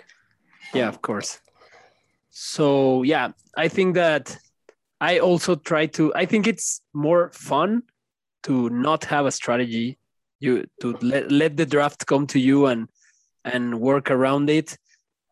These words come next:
Of course, you can plan your first pick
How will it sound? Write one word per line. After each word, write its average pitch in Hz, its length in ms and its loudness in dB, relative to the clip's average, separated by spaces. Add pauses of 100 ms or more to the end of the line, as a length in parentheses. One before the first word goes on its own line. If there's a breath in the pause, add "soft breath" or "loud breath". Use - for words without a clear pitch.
(280)
Of 127 140 -10
course, 151 340 0
you 147 160 2
can 143 260 0
plan 135 440 -2
your 120 260 0
first - 540 -4
pick - 400 -4